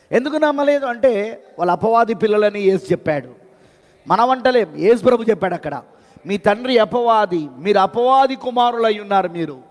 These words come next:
అందుకే సత్యమును నమ్మరు" అన్నారు. అలాగనైనా వదలలేదు, సత్యం చెప్పుకుంటూ వెళ్ళిపోయాడు ఆయన. సత్యాన్ని వ్యతిరేకించిన వారిని గద్దించుకుంటూ వెళ్ళిపోయాడు ఆయన.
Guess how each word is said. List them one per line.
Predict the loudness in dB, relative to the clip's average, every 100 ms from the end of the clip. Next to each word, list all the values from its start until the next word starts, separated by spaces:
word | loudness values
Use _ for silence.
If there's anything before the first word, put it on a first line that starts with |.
| _ _ _ -8
అందుకే | -4 0 0
సత్యమును | 2 -2 0 -2 -2 -6
నమ్మరు" | -4 -2 0 0
అన్నారు. | -2 -4 -8 -10 _ _ _ _ -2
అలాగనైనా | 2 4 2 0 -2 -2
వదలలేదు, | 0 0 2 2 2
సత్యం | -2 0 -2 0
చెప్పుకుంటూ | 0 -2 -6 -2
వెళ్ళిపోయాడు | 0 0 0 0
ఆయన. | -2 -6 -10 -14 -20 _ _ _
సత్యాన్ని | -2 -2 2 2 2 2
వ్యతిరేకించిన | 2 4 2 0 -2 -2 2
వారిని | 0 0 -2
గద్దించుకుంటూ | -2 0 0 0 0 2
వెళ్ళిపోయాడు | 2 2 0 2
ఆయన. | 0 -2 -6